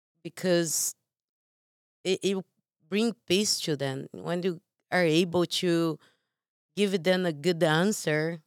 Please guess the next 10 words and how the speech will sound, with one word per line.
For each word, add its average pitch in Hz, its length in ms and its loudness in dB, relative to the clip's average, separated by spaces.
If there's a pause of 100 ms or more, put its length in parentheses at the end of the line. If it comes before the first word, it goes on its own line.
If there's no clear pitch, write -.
(140)
the 160 120 -2
right 156 380 2 (100)
answer, 160 720 0 (160)
you 175 140 -2
know, 175 140 2
a 147 80 0
smart 170 520 0
answer 156 600 -2 (680)
for 160 480 0 (120)
whatever 160 600 2